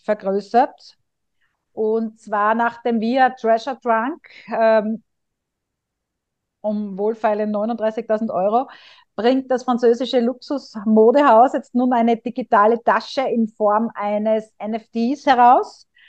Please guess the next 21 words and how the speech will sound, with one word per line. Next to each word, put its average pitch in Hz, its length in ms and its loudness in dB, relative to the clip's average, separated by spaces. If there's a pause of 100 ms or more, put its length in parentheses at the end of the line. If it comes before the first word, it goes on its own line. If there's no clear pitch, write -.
(640)
Ähm, 240 880 2
ja, 214 480 -4 (100)
bei 226 160 0
der 226 260 0
neuen 226 320 -2
Ausgabe 247 680 -4
handelt 233 320 -8
es 247 160 -8
sich 247 340 -10
um 226 340 2
den 214 680 4
Via 226 420 0
Tile 202 500 -4
Trunk. 240 460 0 (920)
Äh, 226 380 0
das 240 120 -8
ist 247 120 -12
so 262 80 -6
eine 233 140 -8
kleine 226 420 -4
Tasche 254 520 0